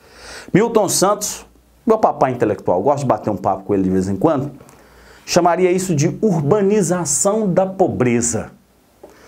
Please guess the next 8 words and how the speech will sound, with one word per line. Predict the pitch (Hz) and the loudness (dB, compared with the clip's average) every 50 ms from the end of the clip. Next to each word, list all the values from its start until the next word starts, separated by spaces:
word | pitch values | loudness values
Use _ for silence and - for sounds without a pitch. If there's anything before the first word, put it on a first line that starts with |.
| - - - - _ | -20 -20 -20 -10 _
São | - - 208 | 0 2 2
uma | 226 208 | 2 2
transferência | 202 202 220 220 233 - - - - 202 196 170 143 143 165 214 233 240 226 - 208 | 0 0 0 2 2 0 -2 -2 0 2 2 2 2 2 2 2 2 0 0 0 -2
de | 175 170 | -2 0
uma | 196 185 175 160 | 0 0 0 0
massa | 156 147 143 147 151 160 175 185 190 196 196 190 - - - - 196 185 190 185 - - _ _ _ _ _ _ _ _ _ | 0 0 0 0 2 2 2 2 2 0 -2 -2 -2 -2 -2 -2 -2 -2 -2 -4 -10 -16 _ _ _ _ _ _ _ _ _
de | - 131 147 | -2 0 2
camponeses | 143 165 190 - - 180 160 131 131 139 135 139 143 131 131 143 160 160 - - - - | 2 2 2 2 2 0 2 2 2 2 4 4 2 2 0 -2 -4 -4 -6 -8 -10 -14